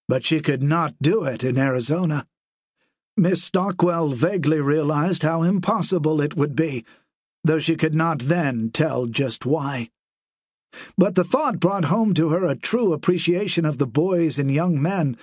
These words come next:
with whom she had become acquainted. The sons of the three Thurman families she knew especially well, for she had lived a year in their homes. Young men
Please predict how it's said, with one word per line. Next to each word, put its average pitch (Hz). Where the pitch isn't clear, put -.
with 139
whom 180
she 175
had 160
become 143
acquainted. 160
The 190
sons 247
of 151
the 143
three 202
Thurman 175
families 156
she 175
knew 170
especially 151
well, 123
for 135
she 170
had 147
lived 151
a 143
year 156
in 127
their 135
homes. 143
Young 220
men 165